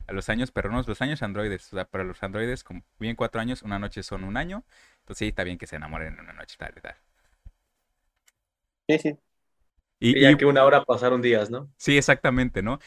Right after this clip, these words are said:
Speaker 1: Y bueno, justamente un poco ya entrando en eso, y et-, y eso es uno de los temas que específicamente de la película,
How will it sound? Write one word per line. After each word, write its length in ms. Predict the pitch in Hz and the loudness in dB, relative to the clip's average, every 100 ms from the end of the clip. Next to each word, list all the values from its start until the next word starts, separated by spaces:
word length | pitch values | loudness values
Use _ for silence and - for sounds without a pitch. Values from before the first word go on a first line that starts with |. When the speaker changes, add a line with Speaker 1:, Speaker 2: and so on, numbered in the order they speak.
| - - | -10 4
Speaker 1:
Y 120 | 127 | 6
bueno, 280 | 151 185 160 | 8 6 2
justamente 540 | 185 - 196 180 185 | -2 -2 -4 -4 -6
un 60 | 175 | -4
poco 260 | 170 - | -4 -2
ya 120 | 151 139 | -2 -2
entrando 360 | 131 135 135 | -2 -2 0
en 60 | 131 | -2
eso, 200 | 131 131 | -2 -4
y 140 | 104 | -4
et-, 160 | 107 - | -4 -6
y 140 | 107 110 | -4 -4
eso 160 | - | -6
es 100 | 127 | -6
uno 140 | 123 123 | -4 -4
de 60 | |
los 140 | 92 - | -6 -8
temas 300 | 107 113 - | -8 -8 -10
que 320 | 95 80 78 _ - | -12 -12 -14 _ -16
específicamente 840 | 95 - - 131 135 110 110 - | -12 -10 -10 -12 -8 -6 -6 -4
de 80 | 123 | -2
la 160 | 95 - | -2 -4
película, 600 | 90 101 - 113 104 | -8 -8 -4 -2 -2